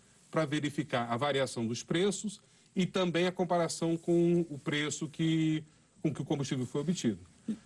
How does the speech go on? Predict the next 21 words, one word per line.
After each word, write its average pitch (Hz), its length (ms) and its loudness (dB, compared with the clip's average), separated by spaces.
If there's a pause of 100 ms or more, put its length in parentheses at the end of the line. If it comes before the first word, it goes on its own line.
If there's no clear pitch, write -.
O 131 60 -2
nosso 147 220 2
objetivo 151 560 -2
é 143 80 2
que, 147 180 -4
com 151 380 -2
alguns 131 440 0
anos, 165 300 2
a 139 80 0
gente 135 240 -4
tenha 143 100 0
informação 135 480 0
em 113 60 4
tempo 139 260 -4
real 143 180 2
de 127 120 -8
todos 208 500 0
os 143 160 -8
postos 117 440 -8
do 123 80 -14
país 170 420 0